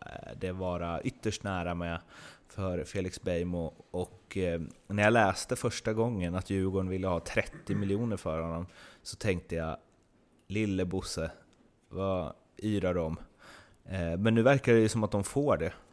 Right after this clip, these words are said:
Vilket ju, alltså jag måste bara, jag tycker att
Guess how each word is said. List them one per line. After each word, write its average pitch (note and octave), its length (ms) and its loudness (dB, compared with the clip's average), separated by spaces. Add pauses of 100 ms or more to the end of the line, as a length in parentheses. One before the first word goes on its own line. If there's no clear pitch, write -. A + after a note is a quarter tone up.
(960)
Vilket G#2+ 460 -2
ju, F#2+ 480 4 (100)
alltså A2+ 180 0
jag A2+ 40 0
måste G#2+ 180 -4
bara, G2+ 220 4 (140)
jag A2+ 160 0
tycker A#2 220 0
att A2 180 -4